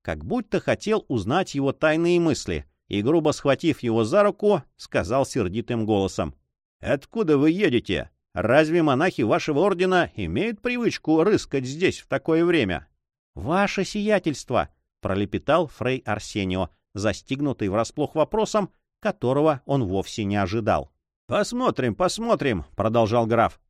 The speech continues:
"А отвечайте сию же минуту, да без увёрток". "Я не понимаю, ваше сиятельство, за что вы так сердитесь на меня? Клянусь вам, я ни в чём не виноват".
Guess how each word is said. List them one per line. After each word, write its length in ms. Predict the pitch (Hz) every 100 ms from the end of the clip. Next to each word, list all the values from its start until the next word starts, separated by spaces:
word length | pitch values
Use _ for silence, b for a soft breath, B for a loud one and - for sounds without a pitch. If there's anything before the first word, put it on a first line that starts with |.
| -
"А 160 | 73
отвечайте 640 | 87 120 120 151 160 - 147
сию 260 | - 143
же 140 | 135 156
минуту, 520 | 196 233 - 82 73
да 180 | 69 92
без 180 | 95 110
увёрток". 520 | 160 208 214 - 87 _ _ 87
"Я 280 | 110 180
не 140 | 196 196
понимаю, 560 | 208 226 240 233 131
ваше 300 | 135 170 151
сиятельство, 720 | - 165 170 139 107 - 101 - _ _
за 180 | 90 98
что 240 | - -
вы 120 | 175 156
так 180 | 127
сердитесь 640 | - 208 202 143 131 131 131
на 60 |
меня? 360 | 139 147 127 76 _ _ _ _
Клянусь 560 | 107 95 131 247 233
вам, 240 | 214 143 82 _ _
я 200 | 69 78
ни 100 | 98
в 60 | 104
чём 240 | - 135
не 100 | 143
виноват". 500 | 151 175 202 226 165